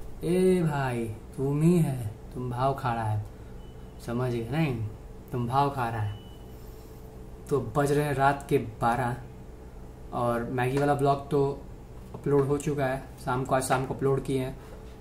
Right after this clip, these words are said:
तो कल जा रहे हैं बड़े भैया का vaccination कराने और अभी intro shoot करना पड़ता, आप समझ सकते हैं।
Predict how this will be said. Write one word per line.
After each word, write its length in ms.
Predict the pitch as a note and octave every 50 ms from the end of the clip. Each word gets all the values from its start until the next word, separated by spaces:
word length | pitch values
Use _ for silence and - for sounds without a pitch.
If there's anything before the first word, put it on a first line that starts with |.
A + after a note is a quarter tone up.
| -
तो 80 | - -
कल 160 | - C#3 C#3
जा 120 | C#3 C#3 C3+
रहे 100 | C3+ C#3
हैं 80 | B2+ B2
बड़े 160 | C3 C3 C3+
भैया 140 | C3+ C3+ C3+
का 120 | - C#3+
vaccination 560 | B2+ C3 B2+ - - C3 C3 B2+ - - C#3 C#3
कराने 340 | C#3 C3 B2+ B2 B2 C3+ E3+ E3 - - - - - - - - - - - - - - B2
और 240 | A#2+ A#2+ A#2+ A#2+ A#2 A#2+ A#2+ A#2 A#2 A#2 A#2 A#2 - - - - - -
अभी 220 | - C#3 C3 C3+ C#3
intro 300 | C3+ C3+ B2+ A#2+ C#3 C3+
shoot 220 | - D3 C#3 C#3 -
करना 200 | C#3+ C3+ C3+ C3
पड़ता, 240 | C3 C3 B2 C3 C3+
आप 60 | C3
समझ 280 | - D3 C3+ C#3+ D#3+ E3
सकते 280 | - E3 D3 - - C#3+
हैं। 180 | C#3 C#3+ D3+